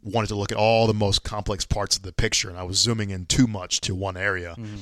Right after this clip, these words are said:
Speaker 1: where physics helps you to step back, see the forest for the trees, and really trim your, trim the most important elements of a system and make it very simplified.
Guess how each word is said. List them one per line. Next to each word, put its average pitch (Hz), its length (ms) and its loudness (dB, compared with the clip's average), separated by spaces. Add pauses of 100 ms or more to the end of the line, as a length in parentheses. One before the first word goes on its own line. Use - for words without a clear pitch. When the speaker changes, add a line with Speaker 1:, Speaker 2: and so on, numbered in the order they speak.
(340)
Speaker 1:
where 101 180 -4
physics 117 340 2
helps - 200 -2
you 104 120 -2
to 87 60 2
step - 300 0
back, 104 360 0 (1200)
see - 220 2
the 113 80 -2
forest 113 360 2
for 110 80 -4
the 101 60 -4
trees, 104 600 2
and 101 160 -6
really 101 220 0
trim 104 420 0
your, 90 320 -8 (800)
trim 180 540 2 (280)
the 113 120 0
most 117 300 4
important 110 340 0
elements 101 320 -2
of 98 60 -6
a 92 60 -4
system 104 540 0
and 104 100 -10
make 101 160 -2
it 98 80 -4
very 98 280 -2
simplified. 90 680 -2